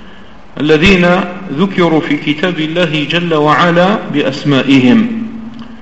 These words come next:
آه، وهؤلاء الأنبياء قد نظمهم بعض أهل العلم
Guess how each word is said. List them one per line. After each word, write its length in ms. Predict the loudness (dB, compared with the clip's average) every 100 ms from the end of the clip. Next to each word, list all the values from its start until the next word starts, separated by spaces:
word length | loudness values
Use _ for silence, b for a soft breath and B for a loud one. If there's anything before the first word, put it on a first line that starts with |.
| B B B B B B B -8 2
آه، 420 | 4 4 2 0
وهؤلاء 1300 | 2 4 6 4 2 0 -4 0 2 4 6 4 4
الأنبياء 880 | 2 2 0 2 2 4 4 0 -4 -10 -14 -16 -18 -18 -20 -2
قد 160 | -2 2
نظمهم 760 | 2 4 4 4 2 2 0 -4 -10 -14 -16 -18 -18 B B B B B -2
بعض 280 | 2 4 4
أهل 420 | 4 4 4 2
العلم 380 | 2 0 0